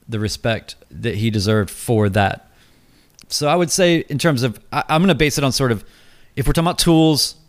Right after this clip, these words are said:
I think that Matt Brown was a little bit more well-rounded. Let's just put it that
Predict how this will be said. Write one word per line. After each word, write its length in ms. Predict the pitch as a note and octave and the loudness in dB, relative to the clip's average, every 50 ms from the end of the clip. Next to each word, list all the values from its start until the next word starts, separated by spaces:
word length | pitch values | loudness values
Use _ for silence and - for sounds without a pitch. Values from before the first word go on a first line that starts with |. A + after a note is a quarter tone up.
| - - | -8 -6
I 80 | C3+ | -4
think 220 | B2 D#3+ D3 A#2+ A2+ | -2 0 -2 0 -2
that 200 | C3+ C3 - C3+ | -4 -6 -2 0
Matt 200 | C3 B2+ B2 - | 0 0 2 2
Brown 160 | C3+ C3 B2+ | 2 2 2
was 140 | B2 A#2 G#2 | 2 0 -2
a 60 | B2+ | -4
little 380 | A#2 A2 A2+ B2+ C#3+ D#3+ E3 D#3+ | -4 -4 -4 -2 0 2 2 2
bit 160 | C#3 C#3+ - | 0 -2 -4
more 600 | C3+ B2+ B2 C3 B2+ B2+ B2 B2 A#2+ A#2+ A#2 A2+ - - - - - - - - - - _ | -4 -2 0 0 2 2 2 2 2 2 0 -4 -8 -12 -16 -16 -16 -16 -20 -20 -20 -20 _
well-rounded. 1120 | - A2 A2 A#2+ A#2+ B2 B2 A2+ A2+ A2 G#2+ A2+ A2+ A#2 A#2 A2+ G#2+ F#2 F#2 F2+ G2 - - - - - - - - - - - - - - _ - _ _ _ _ - _ _ _ _ _ _ _ - _ - - - _ - - - _ - _ - _ _ - - | -12 -4 0 2 2 2 2 2 0 0 0 0 2 2 2 2 2 0 -2 -6 -10 -14 -20 -20 -20 -20 -20 -20 -20 -20 -20 -20 -20 -20 -20 _ -20 _ _ _ _ -20 _ _ _ _ _ _ _ -20 _ -20 -20 -20 _ -20 -20 -20 _ -20 _ -20 _ _ -8 -6
Let's 140 | G#2+ - - | -4 -4 -4
just 140 | G#2 - | -6 -4
put 100 | - A2 | -4 -4
it 80 | G2 - | -4 -4
that 180 | - - - - | -6 -8 -8 -8